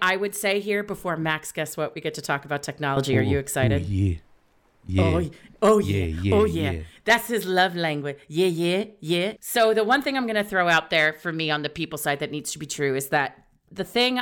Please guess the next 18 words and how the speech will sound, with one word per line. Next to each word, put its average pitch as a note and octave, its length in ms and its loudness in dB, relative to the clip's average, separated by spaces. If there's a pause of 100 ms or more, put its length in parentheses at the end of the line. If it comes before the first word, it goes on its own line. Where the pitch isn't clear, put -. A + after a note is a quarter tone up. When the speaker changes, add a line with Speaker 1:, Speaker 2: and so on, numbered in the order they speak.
Speaker 1:
I F#3 140 2
have E3 320 -2
trained D#3 560 -6 (840)
anybody A3+ 340 2
who A3+ 80 -2
ever G3+ 160 0
worked F#3+ 260 -4
with - 300 -10
me E3+ 320 -2
on E3+ 160 -2
my E3 120 0
content D#3+ 460 -4
team D3+ 320 -6
or D3 60 -4
whenever D#3+ 420 -2
I'm D#3 300 0 (100)
hiring E3 560 -4
and D#3 240 -6